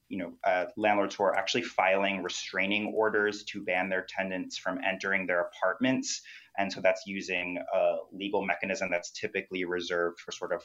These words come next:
harassment and stalking cases. Um, and I've also heard multiple cases where landlords have ended up shutting off electricity and other utilities,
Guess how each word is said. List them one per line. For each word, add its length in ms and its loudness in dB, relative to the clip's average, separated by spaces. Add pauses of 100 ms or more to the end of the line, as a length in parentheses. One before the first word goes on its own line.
harassment 580 2
and 140 -2
stalking 400 2
cases. 720 0 (540)
Um, 320 2
and 100 4
I've 100 2
also 220 4
heard 240 0
multiple 440 2
cases 500 -8
where 120 -6
landlords 380 -2
have 160 -4
ended 200 -6
up 120 -2
shutting 400 2
off 240 2 (100)
electricity 540 -2
and 80 -4
other 240 -2
utilities, 840 0